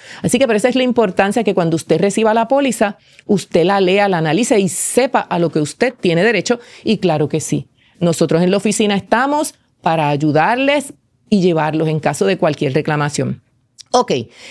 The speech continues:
exclusiones específicas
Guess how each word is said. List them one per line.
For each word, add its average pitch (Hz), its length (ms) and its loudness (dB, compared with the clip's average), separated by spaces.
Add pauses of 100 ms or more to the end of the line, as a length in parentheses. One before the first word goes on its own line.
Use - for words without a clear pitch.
(160)
exclusiones 262 760 0 (160)
específicas 214 1040 -2